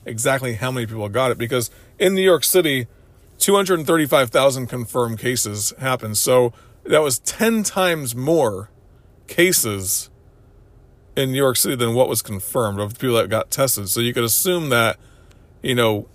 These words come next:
ninety percent of the people that got it never went and got tested. Never,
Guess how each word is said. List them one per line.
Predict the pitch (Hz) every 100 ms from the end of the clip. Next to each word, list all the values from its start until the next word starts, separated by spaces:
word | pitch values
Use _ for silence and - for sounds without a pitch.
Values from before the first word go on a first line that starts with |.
| - _ - _ - _ - - - -
ninety | 120 135 156 156
percent | 135 156
of | 139
the | 117
people | 139
that | 131 113 113 101
got | 147 147
it | 117 -
never | 117 127 139 139
went | 135 135
and | 123 120
got | 127 104
tested. | - 180 - 85 92
Never, | 120 127 120